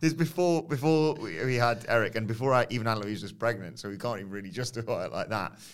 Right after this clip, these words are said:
There was once where we were like, "Let's go and do a big shop at Tesco." And <laughs> we went and got some halloumi for the walk round from the Nando's so we could eat as we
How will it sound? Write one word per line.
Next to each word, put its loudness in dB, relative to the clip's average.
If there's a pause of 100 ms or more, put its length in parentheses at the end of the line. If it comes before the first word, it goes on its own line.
(120)
There -8
was -2
once 0
where 2
we 2
were 2
like, 0
"Let's -4
go -2
and -2
do -2
a -2
big -6
shop -6
at -10
Tesco." -6 (680)
And -4
<laughs> -8
we 2
went 4
and -4
got 2
some 0
halloumi 0
for -12
the -4
walk -2
round -2
from -2
the 0
Nando's 2
so 2
we 0
could -2
eat 0
as -4
we -6